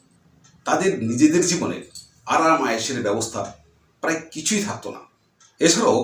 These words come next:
গুরু গৃহে স্থায়ী হতে গেলে বিদ্যা শিক্ষার পাশাপাশি ব্রহ্মচর্য পালনও ছিল কিন্তু একটা গুরুত্বপূর্ণ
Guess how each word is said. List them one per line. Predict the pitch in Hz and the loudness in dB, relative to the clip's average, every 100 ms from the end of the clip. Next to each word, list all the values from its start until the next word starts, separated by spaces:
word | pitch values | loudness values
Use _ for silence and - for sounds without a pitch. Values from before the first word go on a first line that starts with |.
| - - _ - - | -4 -16 _ -10 -2
গুরু | 196 202 | 0 0
গৃহে | 127 160 156 | 2 2 2
স্থায়ী | - 120 143 117 | -2 -2 -2 -2
হতে | 101 92 | -6 -8
গেলে | - - - _ _ _ _ _ _ _ | -10 -14 -16 _ _ _ _ _ _ _
বিদ্যা | 107 135 135 127 | -6 -4 0 0
শিক্ষার | 131 123 123 120 | 0 -6 -8 -8
পাশাপাশি | - 131 120 - - - _ _ _ _ _ _ - 87 - | -6 -6 -6 -8 -8 -20 _ _ _ _ _ _ -20 -20 -2
ব্রহ্মচর্য | 131 170 180 196 - - 170 - 165 170 | 0 0 0 -4 -4 -4 -4 0 -2 0
পালনও | 110 123 131 | 0 0 0
ছিল | 131 135 123 | -2 -2 -2
কিন্তু | - 104 - - _ _ _ | -4 -8 -12 -20 _ _ _
একটা | - - 101 | -6 -4 -6
গুরুত্বপূর্ণ | 120 135 160 160 113 | -6 -2 0 2 2